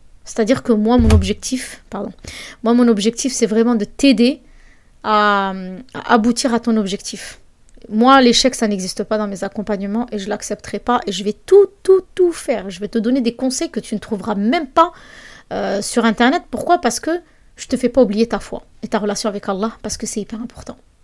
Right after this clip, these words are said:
Voilà. Je pense que j'ai tout dit. Je vais finir de boire mon cappuccino parce que si t'avais en, en story,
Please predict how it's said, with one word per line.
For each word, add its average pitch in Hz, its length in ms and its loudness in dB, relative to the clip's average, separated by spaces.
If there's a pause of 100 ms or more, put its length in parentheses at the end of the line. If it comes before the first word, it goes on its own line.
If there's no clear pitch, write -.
(680)
Voilà. 220 340 4 (380)
Je - 100 -6
pense 392 220 4
que 311 120 4
j'ai 359 200 8
tout 262 160 2
dit. 202 320 -2 (520)
Je 208 140 0
vais 285 120 4
finir 359 340 -4
de 240 100 4
boire 202 340 -2
mon 208 300 -2
cappuccino 220 640 -8 (300)
parce - 160 -14
que - 80 -16
si - 80 -12
t'avais - 180 -8
en, - 60 -8
en - 440 -12
story, 226 460 -2